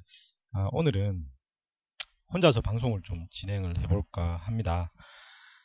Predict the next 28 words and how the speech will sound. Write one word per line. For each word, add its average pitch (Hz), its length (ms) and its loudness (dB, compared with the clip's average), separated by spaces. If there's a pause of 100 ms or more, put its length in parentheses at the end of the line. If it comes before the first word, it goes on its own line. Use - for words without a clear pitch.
(180)
그 131 240 8
지난 160 280 8
십육 160 340 6
일 175 120 10
날 117 500 10
그 98 200 -2
세월호의 107 840 8
안타까운 104 880 6
침몰 139 340 6
사고가 95 380 2
생기고, 90 720 -2 (120)
어, 85 260 0
열흘 110 220 6
가까운 101 340 2
시간이 95 380 -2
지나고 95 400 2
있는데요. 92 500 -2 (640)
어, 82 40 -8 (200)
아직도 95 680 4
연일 104 260 6
뭐 87 220 2
가슴 - 320 -2
아픈 101 260 2
사연들만 95 800 2 (180)
계속 90 340 0 (160)
뉴스와 87 680 2 (100)
신문에서, 90 680 -4 (280)
예, 85 80 -10